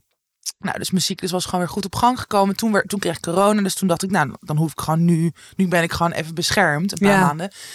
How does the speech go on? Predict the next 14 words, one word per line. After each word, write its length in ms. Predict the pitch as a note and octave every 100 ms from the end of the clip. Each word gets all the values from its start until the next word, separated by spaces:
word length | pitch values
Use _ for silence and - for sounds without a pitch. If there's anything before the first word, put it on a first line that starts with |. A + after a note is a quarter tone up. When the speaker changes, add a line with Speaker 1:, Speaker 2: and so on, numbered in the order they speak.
| - - - -
Speaker 1:
Ehm, 420 | F3+ F3 F3 F3
maar 500 | - A3 A#3 F3+ F3+
voor 220 | - F#3
Amerika, 640 | - F3+ F#3 G3+ - D#3 -
dat 240 | E3 -
is 160 | - -
allemaal 200 | - F3
heel 280 | D#3+ F3+ D#3
streng. 360 | - D#3+ B2+
Dus 140 | C#3 -
je 60 |
moet 240 | E3+ E3+ -
en, 340 | - F3 G3 F#3+
ehm, 260 | C#3 D#3+